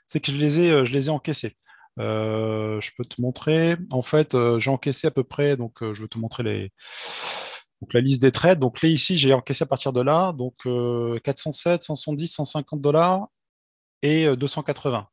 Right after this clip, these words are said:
Ok, donc ça, c'est en fait, euh, si tu veux, ça a remboursé des positions baissières. Donc, c'est un petit peu, donc, c'est, en fait, il faut pas tenir compte de tous les, de, des puts qui sont, euh, alors, attends, est-ce que je peux, euh, bon,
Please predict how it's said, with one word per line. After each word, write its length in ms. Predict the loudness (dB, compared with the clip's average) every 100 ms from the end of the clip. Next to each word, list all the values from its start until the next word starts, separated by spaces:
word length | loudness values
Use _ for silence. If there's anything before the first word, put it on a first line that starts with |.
| -8
Ok, 200 | -6 -2 -2
donc 200 | -2 -2
ça, 180 | 2 4
c'est 200 | 4 0
en 100 | 0
fait, 260 | 0 -2
euh, 320 | 0 -2 0 -2
si 160 | -4
tu 160 | -6 -4
veux, 280 | -2 -2 -4 _ _ -20 -20 -6
ça 140 | 0
a 20 |
remboursé 380 | 2 2 0 0
des 100 | 0
positions 420 | 0 -4 -4 -4
baissières. 480 | -2 0 0 -2 -4 _ _ _ _ _ _ _ _ _ _ _ _ -20 -20 _ -16
Donc, 180 | -14 -10
c'est 180 | -2 0
un 80 | 0
petit 200 | -2 -6
peu, 300 | 2 4 4
donc, 260 | 4 0
c'est, 120 | -2
en 80 | 0
fait, 220 | 2 2
il 40 | 0
faut 140 | 0
pas 140 | 4 2
tenir 340 | 4 0 0
compte 240 | -2 -4 _ -18 -10
de 120 | -8
tous 260 | -8 -4 0
les, 300 | 4 4 4
de, 120 | 0 -4
des 100 | -6
puts 180 | -4 -6
qui 220 | -8 -4
sont, 400 | -2 0 0 -2 -10 _ _ _ -8 -8 -6
euh, 180 | -6
alors, 240 | -6 -6 -6
attends, 240 | -6 -10
est-ce 120 | -12
que 100 | -12
je 60 | -12
peux, 120 | -10 -8
euh, 320 | -6 -8 -10 -14 _ _ _ _ _ _ _ _ _ _ _ _
bon, 100 | -18